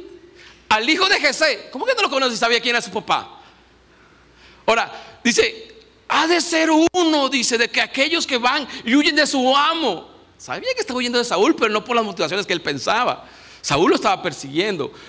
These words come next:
porque si fuera por David hubiera sido siempre el paje de Saúl, porque así empezó David.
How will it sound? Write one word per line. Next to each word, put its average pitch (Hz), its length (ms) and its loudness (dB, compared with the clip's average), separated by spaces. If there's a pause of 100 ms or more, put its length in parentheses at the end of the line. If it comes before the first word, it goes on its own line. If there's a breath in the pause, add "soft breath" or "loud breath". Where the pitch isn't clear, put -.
porque 190 160 -4
si 170 120 0
fuera 285 180 0
por 262 180 -2
David 208 220 0
hubiera 247 160 0
sido 247 220 -4
siempre 233 300 -2
el 220 40 -6
paje 196 320 -4
de 151 100 -6
Saúl, 196 480 -6 (1500 loud breath)
porque 151 240 -2
así 214 180 0
empezó 196 300 -2
David. 180 380 0